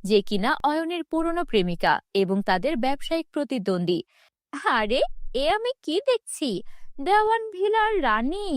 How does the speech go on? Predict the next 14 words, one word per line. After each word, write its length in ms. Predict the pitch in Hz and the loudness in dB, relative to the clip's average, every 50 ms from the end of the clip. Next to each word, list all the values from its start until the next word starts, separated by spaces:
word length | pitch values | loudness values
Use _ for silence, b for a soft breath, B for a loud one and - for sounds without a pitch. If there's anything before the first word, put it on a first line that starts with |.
| 233 196 - _ - | -2 -2 -4 _ -2
রাজরানী 640 | 247 262 247 233 202 202 - - 302 339 359 427 466 | 0 0 0 0 -2 -4 -6 -2 -2 -2 -2 -2 -8
ফুটপাতে 600 | - - 403 302 247 - - - 285 285 - 480 523 | -2 -2 0 0 0 -2 -2 -2 -2 -2 0 -4 -2
কি 160 | - 508 480 | 0 0 -2
করছে? 460 | - - 311 262 240 233 - - 302 240 202 _ _ | 0 0 0 0 0 0 -4 -2 0 0 0 _ _
কি 160 | - - 311 339 415 427 | -8 -6 -4 -4 -4 -4
নাটক! 760 | 359 277 233 208 - - - - 453 453 466 - 262 220 196 190 - b b b b b b b - | -4 -2 -2 -2 -2 -4 -2 -2 0 2 4 2 2 2 0 -4 -8 b b b b b b b 0
আর 240 | 349 403 440 466 494 466 - - - 262 | 2 4 4 4 2 -2 -4 0 0 0
এত 200 | 233 202 196 - 339 392 349 | 2 0 0 0 -2 -2 -2
ভালো 260 | - - 440 403 466 466 415 | 0 -2 0 2 2 0 2
ব্যাগ 240 | 440 453 453 453 - - | 2 2 2 0 -2 -6
ফুটপাতেও 640 | - - 381 262 214 - - 247 226 226 - 381 453 | -2 0 0 0 0 0 0 0 0 2 -2 -2 2
বিক্রি 280 | 453 440 440 - 508 480 | 2 2 2 4 0 0
হয় 220 | 494 466 494 480 466 | 2 2 0 2 2
নাকি? 360 | 440 415 370 - - 269 220 | 0 0 0 0 0 0 0